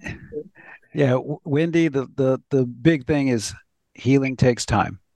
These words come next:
Speaker 2: and what we are all promoting is not a healing process that's going to you, you,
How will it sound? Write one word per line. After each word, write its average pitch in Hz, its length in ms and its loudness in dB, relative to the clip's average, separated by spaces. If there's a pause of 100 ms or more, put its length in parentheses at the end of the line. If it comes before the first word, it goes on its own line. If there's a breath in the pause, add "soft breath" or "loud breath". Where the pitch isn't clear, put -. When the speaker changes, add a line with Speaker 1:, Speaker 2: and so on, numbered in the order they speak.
Speaker 2:
and 101 320 2
what 98 140 -4
we 117 160 0
are 113 120 2
all 123 300 0
promoting 113 720 0
is 101 220 -4
not 107 260 2 (100)
a 98 520 0 (320)
healing 117 840 0 (460)
process 113 580 2
that's - 240 -2
going 104 380 0
to 95 520 0 (500 loud breath)
you, 110 280 -2
you, 98 140 -10